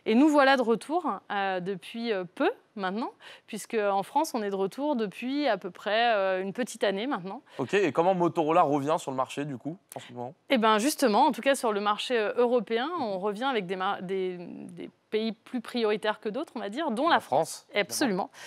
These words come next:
Speaker 1: On remonte une équipe, on a, euh, un portfolio, en tout cas, euh, des produits qui sont, euh, très cohérents, qui ont un bon positionnement. Et comme vous l'avez mentionné, la marque est très forte, elle a un bon capital sympathie, elle inspire confiance. Et, euh, c'est ce qui nous aide, en fait, à revenir sur le marché qui est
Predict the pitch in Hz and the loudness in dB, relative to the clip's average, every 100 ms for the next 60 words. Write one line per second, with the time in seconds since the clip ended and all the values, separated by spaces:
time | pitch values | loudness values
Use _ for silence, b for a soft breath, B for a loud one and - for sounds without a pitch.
0 | B B B 185 269 302 302 247 196 - | B B B 2 4 4 2 -2 -6 -4
1 | 302 381 392 240 214 202 196 185 175 - | 0 2 0 -4 -4 0 2 2 -2 -2
2 | 226 233 240 - 247 208 233 240 190 - | 0 0 -2 -4 -8 -4 -2 -2 -4 -4
3 | 226 214 175 180 214 233 214 233 185 - | 0 0 0 -4 -4 -2 -4 -6 -14 -12
4 | 202 180 - 277 - 233 202 226 359 - | -10 -10 -6 -6 0 0 0 -2 -6 -10
5 | B B - 190 185 302 320 254 202 - | B B -6 -2 0 -2 0 -2 -4 -6
6 | 185 214 311 B B B 190 294 311 294 | -6 -8 -12 B B B 0 2 4 4
7 | 233 233 226 214 220 208 320 269 214 294 | 4 2 -2 -2 -4 -2 0 0 0 0
8 | - - 294 277 285 - 214 190 B B | -2 -2 -2 0 -2 -2 -8 -10 B B
9 | B 196 196 196 180 180 190 277 269 - | B -2 0 0 -2 -4 -2 0 0 0
10 | - 226 - 208 208 202 320 370 262 208 | -4 -4 -4 -6 -6 -4 -2 0 0 0
11 | 262 - 311 - 240 - 214 - 220 - | -4 -4 -4 -2 -4 -2 -6 -6 -10 -12
12 | B B - 220 202 185 208 - 226 220 | B B 0 4 4 0 -6 -6 -4 0
13 | 220 269 220 240 226 185 190 240 - 214 | 2 2 0 -2 -2 -2 -2 -4 -4 -4
14 | 196 185 - 277 - 202 | -2 -4 -4 -6 -6 -6